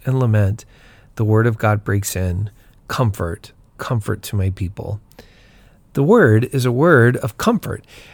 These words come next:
Verses one through eleven articulate the hope and deliverance that will set the tone for the rest of the book of Isaiah.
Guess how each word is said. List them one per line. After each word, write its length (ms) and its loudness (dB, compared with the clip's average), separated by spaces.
Verses 320 2
one 220 2
through 180 0
eleven 380 2
articulate 680 0
the 100 -4
hope 400 -2
and 120 -4
deliverance 640 -2
that 180 -4
will 200 0
set 360 -2
the 100 -4
tone 280 0
for 140 -4
the 100 -2
rest 380 -2
of 100 -2
the 80 -4
book 240 -4
of 100 -6
Isaiah. 520 -4